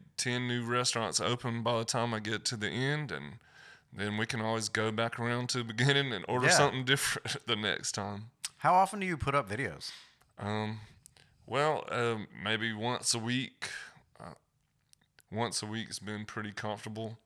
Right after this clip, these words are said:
Speaker 2: Yeah.
Speaker 1: And it's like, you know, I got a, I got a video right now loaded up in my, um, holster that I'm gonna pull out, but, uh, you have to wait.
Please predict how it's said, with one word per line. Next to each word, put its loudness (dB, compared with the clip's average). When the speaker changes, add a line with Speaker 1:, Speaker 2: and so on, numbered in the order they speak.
Speaker 2:
Yeah. -2
Speaker 1:
And -8
it's -6
like, -4
you -2
know, 0
I 4
got 6
a, 0
I -2
got 4
a 2
video 0
right 2
now -2
loaded -2
up -4
in -6
my, -4
um, -6
holster 4
that 0
I'm 0
gonna -2
pull 0
out, 0
but, -2
uh, -6
you -6
have 0
to -10
wait. -6